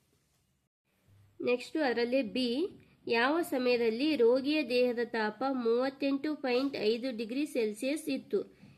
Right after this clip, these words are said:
ಇಲ್ಲಿ ನೀವು ನೋಡ್ಬೋದು ಮೂವತ್ತೆಂಟು ಎಲ್ಲಿದೆ ಡಿಗ್ರಿಯಲ್ಲಿ, ಮೂವತ್ತೆಂಟು ಇಲ್ಲಿದೆ. ಅವರೆಷ್ಟು ಇದ್ದಾರೆ? ಮೂವತ್ತೆಂಟು ಪಾಯಿಂಟ್ ಐದು ಇದ್ದಾರೆ. ಹಾಗಾಗಿ ಇಲ್ಲಿ ಬರ್ತದೆ ಮೂವತ್ತೆಂಟು ಪಾಯಿಂಟ್ ಐದು. ಇಲ್ಲಿ ನೀವು ನೋಡ್ಬೋದು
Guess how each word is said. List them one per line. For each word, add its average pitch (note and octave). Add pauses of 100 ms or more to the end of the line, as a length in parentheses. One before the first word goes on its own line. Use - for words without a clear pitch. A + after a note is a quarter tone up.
(180)
ಇಲ್ಲಿ B3+
ನೀವು B3+
ನೋಡ್ಬೋದು B3
ಮೂವತ್ತೆಂಟು B3
ಎಲ್ಲಿದೆ A#3
ಡಿಗ್ರಿಯಲ್ಲಿ, B3 (200)
ಮೂವತ್ತೆಂಟು A3+
ಇಲ್ಲಿದೆ. A#3 (540)
ಅವರೆಷ್ಟು B3
ಇದ್ದಾರೆ? C4
ಮೂವತ್ತೆಂಟು A#3+
ಪಾಯಿಂಟ್ B3+
ಐದು A3+
ಇದ್ದಾರೆ. A3+
ಹಾಗಾಗಿ A#3+
ಇಲ್ಲಿ A#3+
ಬರ್ತದೆ A3
ಮೂವತ್ತೆಂಟು A3+
ಪಾಯಿಂಟ್ G#3+
ಐದು. G#3+ (540)
ಇಲ್ಲಿ A#3
ನೀವು B3
ನೋಡ್ಬೋದು A#3+